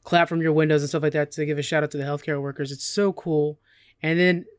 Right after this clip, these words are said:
the bell on top of it, showing that, you know, even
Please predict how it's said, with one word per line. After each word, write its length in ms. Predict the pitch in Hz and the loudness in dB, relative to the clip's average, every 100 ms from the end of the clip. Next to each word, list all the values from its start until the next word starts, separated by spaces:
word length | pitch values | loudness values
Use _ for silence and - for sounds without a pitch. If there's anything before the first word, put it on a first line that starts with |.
| - | -8
the 200 | 165 160 | -4 -2
bell 420 | 151 165 170 151 | 0 2 4 2
on 80 | 143 | 0
top 280 | 147 151 | -2 -2
of 120 | 139 131 | -4 -8
it, 140 | 135 | -8
showing 420 | - 175 170 165 | -2 0 2 2
that, 220 | 151 147 - _ _ _ - | 2 -2 -4 _ _ _ -8
you 80 | |
know, 80 | 165 | -6
even 600 | 175 196 185 180 165 175 | 0 2 4 2 0 -8